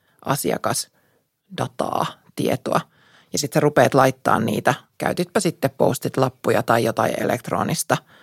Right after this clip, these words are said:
vempelettä tai Exceliä – ja sä rupeat laittaa niitä järjestykseen ja katsot, että mitä sieltä nousee sieltä, niin se on niinku mun sellainen ihan suosikki, suosikkikohta.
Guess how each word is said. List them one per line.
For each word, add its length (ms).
vempelettä 680
tai 280
Exceliä – 500
ja 60
sä 120
rupeat 240
laittaa 440
niitä 380
järjestykseen 1000
ja 120
katsot, 340
että 160
mitä 220
sieltä 360
nousee 440
sieltä, 300
niin 100
se 100
on 120
niinku 220
mun 260
sellainen 400
ihan 160
suosikki, 560
suosikkikohta. 760